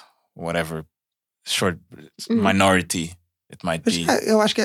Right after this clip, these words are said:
Speaker 1: Acho,
Speaker 3: é
Speaker 1: acho que
Speaker 3: confuso.
Speaker 2: Mas lá está, é por
Speaker 1: Yeah.
Speaker 2: teres esse problema tão grande que surgem aqui, eh, no continente soluções, até
Speaker 3: Yeah.
Speaker 2: exatamente onde
Speaker 1: Yeah.
Speaker 2: surge, eh, foi idealizado o, o M-Pesa.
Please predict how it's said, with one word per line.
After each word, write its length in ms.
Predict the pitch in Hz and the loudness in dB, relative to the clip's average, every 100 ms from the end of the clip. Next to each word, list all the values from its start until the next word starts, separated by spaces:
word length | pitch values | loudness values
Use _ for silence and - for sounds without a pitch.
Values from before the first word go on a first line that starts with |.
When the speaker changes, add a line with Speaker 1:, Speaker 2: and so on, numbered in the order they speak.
| - | 2
Speaker 1:
Acho, 140 | 196 196 | 2 2
Speaker 3:
é 40 | |
Speaker 1:
acho 60 | 208 | 4
que 60 | |
Speaker 3:
confuso. 240 | 208 180 185 | 4 4 4
Speaker 2:
Mas 140 | 175 | 4
lá 120 | 170 | 4
está, 320 | 170 165 359 190 | 4 4 4 4
é 120 | - | 4
por 140 | 196 - | 0 0
Speaker 1:
Yeah. 80 | - | 0
Speaker 2:
teres 200 | 214 - | 0 0
esse 160 | - 202 | -2 0
problema 400 | 202 165 180 185 | 0 0 2 2
tão 220 | 196 185 | 2 2
grande 320 | 175 180 226 | 4 4 2
que 80 | - | -2
surgem 400 | - 202 202 196 | -2 0 4 4
aqui, 260 | 180 196 202 202 - - | 2 2 0 -2 -8 0
eh, 320 | 175 170 165 - | 4 4 0 0
no 100 | 175 | 0
continente 680 | 196 196 196 185 175 170 | 2 0 2 2 2 0
soluções, 760 | - 175 165 180 - 160 185 349 | 2 2 2 -2 2 4 4 2
até 220 | - 165 | 2 4
Speaker 3:
Yeah. 180 | 160 156 | 4 4
Speaker 2:
exatamente 420 | 151 160 160 170 | 2 0 0 0
onde 180 | 165 196 | -2 0
Speaker 1:
Yeah. 40 | |
Speaker 2:
surge, 260 | - 170 156 147 | 0 0 0 -2
eh, 300 | 147 151 - - - | -2 -2 -8 -14 -8
foi 480 | - 139 135 127 101 | 0 2 2 0 -2
idealizado 840 | 156 147 143 143 139 143 147 143 - | 0 0 2 0 2 4 4 0 -6
o, 340 | - 104 - | -6 -8 -2
o 40 | 147 | -2
M-Pesa. 580 | 147 - 160 180 302 | -2 2 2 4 0